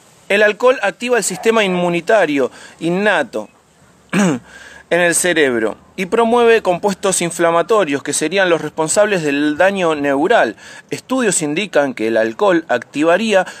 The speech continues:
unos receptores denominados T L R S,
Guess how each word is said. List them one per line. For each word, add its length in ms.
unos 300
receptores 640
denominados 760
T 240
L 420
R 520
S, 500